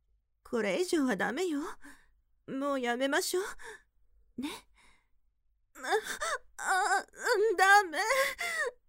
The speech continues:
あ、気持ち、あ、乳首いじめちゃダメ。私、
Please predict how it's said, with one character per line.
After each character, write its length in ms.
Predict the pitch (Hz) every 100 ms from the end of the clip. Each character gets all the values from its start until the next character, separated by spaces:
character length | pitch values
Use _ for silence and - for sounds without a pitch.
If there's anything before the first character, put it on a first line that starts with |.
| - 415 427 494 587 453 466 -
あ、 80 | - - 571 740 - - -
気 60 | 659
持 300 | 453 523 -
ち、 80 | - - - - 359 -
あ、 180 | - 269 - - - - - - 453 571 _ _ _ _ - 622
乳 120 | 453
首 260 | - 508 320
い 120 | - - 359 370
じ 160 | 466
め 80 | 427 466
ち 60 |
ゃ 20 | 523
ダ 220 | 415 359 403
メ。 100 | 403 523 523 - 740 - - - 392 - 440 622 587 494 - 339 - 359
私、 240 | - 381